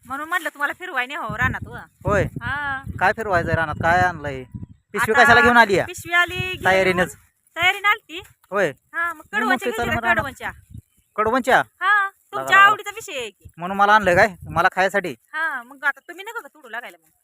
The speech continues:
Speaker 2: लागा,
Speaker 1: चला,
Speaker 2: लागा, लागा,
Speaker 1: कडवंच्याची
Speaker 2: लागा.
Speaker 1: भाजी घ्याय-, कडवंच्या घ्यायची ते.
Speaker 2: कडवंच्या
Speaker 1: आणि
Speaker 2: घ्यायच्या
Speaker 1: डाळीची
Speaker 2: त्या.
Speaker 1: भाजी पण घ्यायची आपल्याला.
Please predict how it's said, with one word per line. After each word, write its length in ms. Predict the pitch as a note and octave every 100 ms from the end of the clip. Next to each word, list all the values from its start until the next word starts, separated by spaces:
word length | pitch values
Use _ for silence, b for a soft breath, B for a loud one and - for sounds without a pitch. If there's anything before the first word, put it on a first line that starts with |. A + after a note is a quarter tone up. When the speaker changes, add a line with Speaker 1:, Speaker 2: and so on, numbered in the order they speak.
| - _ _ _ _ -
Speaker 2:
लागा, 200 | - C4
Speaker 1:
चला, 120 | D#4+
Speaker 2:
लागा, 100 | -
लागा, 100 | F4
Speaker 1:
कडवंच्याची 360 | E4+ E4 E4+ F4
Speaker 2:
लागा. 60 |
Speaker 1:
भाजी 160 | E4+ D4+
घ्याय-, 240 | F4+ D#4+ C4+
कडवंच्या 500 | E4+ E4+ D#4 E4+ E4
घ्यायची 260 | F4 E4 A3+
ते. 160 | A#3+
Speaker 2:
कडवंच्या 400 | C#4+ E3+ E3 F#3
Speaker 1:
आणि 100 | B3+
Speaker 2:
घ्यायच्या 180 | F3 F4+
Speaker 1:
डाळीची 120 | F4+
Speaker 2:
त्या. 120 | G#3+
Speaker 1:
भाजी 200 | F#4 G4+
पण 140 | E4 D#4+
घ्यायची 320 | F4 C#4 A3
आपल्याला. 300 | G#3 _ _